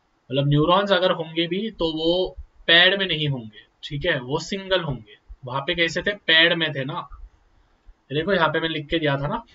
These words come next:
ये कैसा था, ये पेड में था, ये कैसा था, ये पेड में था, तो ये वाला कैसा है, ये single में है, ठीक है,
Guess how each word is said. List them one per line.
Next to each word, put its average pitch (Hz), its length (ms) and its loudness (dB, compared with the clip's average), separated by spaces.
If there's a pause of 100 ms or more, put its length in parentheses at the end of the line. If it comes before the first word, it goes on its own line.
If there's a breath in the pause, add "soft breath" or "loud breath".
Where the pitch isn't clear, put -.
(320 soft breath)
ये 147 80 -4
कैसा 151 260 -2
था, 170 120 -2
ये 175 180 0
पेड 151 340 0
में 123 100 -2
था, - 200 -18 (1800)
ये 135 60 -8
कैसा 139 300 -4
था, 160 120 -2
ये 165 180 0
पेड 139 280 0
में 120 160 -6
था, 113 180 -20 (260)
तो 131 80 -6
ये 139 160 0
वाला 156 240 0
कैसा 151 260 -2
है, 185 260 -2
ये 156 140 -2
single 156 360 -4
में 123 120 -4
है, - 160 -18 (800)
ठीक 131 140 -14
है, 120 100 -10